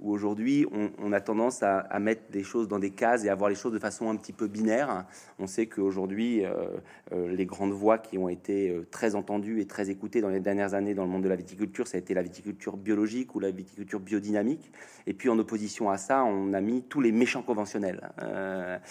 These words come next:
euh, donc c'est, c'est un débat qui nous paraît être à la fois très sain, parce que, euh, c'est important, euh, euh, euh, d'avoir un consommateur éveillé, d'avoir, euh, des gens qui permettent de montrer une voie différente et de montrer que, voilà, euh,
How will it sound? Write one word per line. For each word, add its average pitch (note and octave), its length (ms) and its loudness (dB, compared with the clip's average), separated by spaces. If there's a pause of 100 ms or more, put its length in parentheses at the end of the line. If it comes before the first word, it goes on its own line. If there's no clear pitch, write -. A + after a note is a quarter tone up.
(320)
euh, G2 140 6
donc A#2 280 2
c'est, - 280 -4
c'est - 140 -2
un A2+ 80 2
débat A#2+ 240 6
qui C#3+ 200 -4
nous A2+ 100 2
paraît A#2 520 2
être - 220 -6
à G#2+ 40 0
la G2+ 60 2
fois G#2+ 220 0
très - 220 -4
sain, B2 240 -6 (220)
parce G#2 180 -6
que, G2 320 2 (260)
euh, G2+ 80 2
c'est F#2+ 300 -4
important, A2 580 -2
euh, G2 220 -2 (300)
euh, F#2 240 -2 (280)
euh, F#2 360 2
d'avoir G2 420 4
un F#2+ 80 0
consommateur G2+ 600 0
éveillé, G#2+ 540 4
d'avoir, G2 560 0 (280)
euh, F#2+ 120 0
des F#2+ 160 -2
gens A2 160 2
qui - 140 -12
permettent G#2 380 4
de G#2 60 2
montrer G#2 320 0
une G#2+ 120 2
voie G#2 200 2
différente A2 600 -4
et G2 60 -2
de F#2+ 100 -4
montrer G2 340 -4
que, - 120 -6
voilà, G#2 420 0
euh, F2+ 60 -8